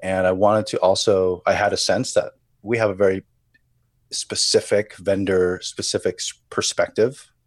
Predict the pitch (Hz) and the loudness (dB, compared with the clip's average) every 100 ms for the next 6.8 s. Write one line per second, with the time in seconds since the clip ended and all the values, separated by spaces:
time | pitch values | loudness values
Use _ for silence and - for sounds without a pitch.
0 | _ - 90 87 87 - 110 - 92 85 | _ -8 -4 -4 -4 -2 0 2 0 -2
1 | 80 107 120 143 95 - 92 - - 101 | 0 2 4 2 -2 0 -2 -2 -4 0
2 | 107 85 80 - - _ _ - 98 87 | 0 0 -4 -8 -18 _ _ -8 -6 -4
3 | 85 85 82 _ _ _ 101 98 - 90 | -6 -8 -12 _ _ _ 4 4 4 -2
4 | 85 - - 95 87 - 98 90 85 82 | -2 -4 0 0 0 -4 -6 -2 -2 -2
5 | - - - 92 82 82 80 85 - 80 | -4 -12 -4 -4 -4 -8 -6 -6 -6 -10
6 | - 90 - 101 90 78 - | -6 -8 -6 -8 -6 -6 -8